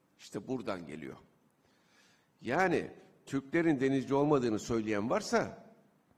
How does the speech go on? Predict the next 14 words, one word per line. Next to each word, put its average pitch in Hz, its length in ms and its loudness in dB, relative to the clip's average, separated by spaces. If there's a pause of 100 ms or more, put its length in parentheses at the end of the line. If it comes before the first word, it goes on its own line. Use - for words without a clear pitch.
(240)
tarihi 101 500 0
bilmiyor 90 340 2
demektir. - 540 -6 (1160)
Şimdi 214 540 -2 (1700)
Roma 202 300 0
İmparatorluğu'nun 147 1120 2 (160)
kurucuların 139 720 -2
Etrüks 165 480 -8
oldukları 104 600 -2
konusunda 135 500 -2
da 107 120 -2
bir 98 60 -6
şüphe - 300 -2
yok. - 260 -8